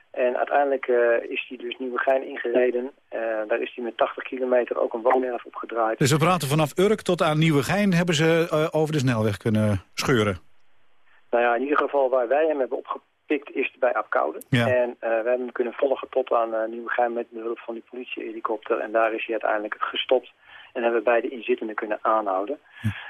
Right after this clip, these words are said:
Speaker 1: Nou is nog niet helemaal duidelijk of ze ook betrokken zijn geweest bij die inbraak, eh, in Urk. Daar is weliswaar op een, een, eenzelfde type auto, eenzelfde merkauto met hoge snelheid weggereden. Maar we moeten in ons onderzoek nog kijken of ze daarbij, eh,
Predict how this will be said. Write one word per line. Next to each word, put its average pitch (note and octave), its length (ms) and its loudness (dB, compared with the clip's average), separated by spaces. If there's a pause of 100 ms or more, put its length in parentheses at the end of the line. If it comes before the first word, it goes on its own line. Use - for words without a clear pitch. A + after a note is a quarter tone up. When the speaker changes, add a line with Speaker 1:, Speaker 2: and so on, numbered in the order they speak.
(120)
Speaker 1:
Nou B2 160 4
is B2 80 0
nog C3 120 2
niet E3+ 140 0
helemaal D3+ 240 4
duidelijk C3+ 340 2
of - 140 -2
ze - 200 -4
ook G3+ 100 -2
betrokken C#3 380 0
zijn A#2+ 180 0
geweest A2+ 320 -2
bij A2+ 140 0
die A2 140 -12
inbraak, C3 440 0
eh, A2 200 -2
in A#2 140 -14
Urk. C3+ 300 -4
Daar A#2+ 100 0
is A#2 80 -4
weliswaar A#2 420 2
op - 120 -8
een, A#2+ 120 -12 (180)
een, A2+ 280 -16
eenzelfde C3 420 0
type C#3+ 240 -6
auto, A#2+ 480 2
eenzelfde A#2 300 -2
merkauto A2 720 0
met - 120 -2
hoge A#2 260 -2
snelheid G#2+ 320 -4
weggereden. A#2+ 500 0 (460)
Maar A#2+ 120 2
we A2+ 60 0
moeten C3 240 0
in A#2+ 60 4
ons A2+ 100 0
onderzoek A#2+ 300 -2
nog A#2+ 100 -4
kijken A#2 320 2
of - 120 -8
ze A#2+ 100 -8
daarbij, G#2 580 0
eh, G#2+ 120 -2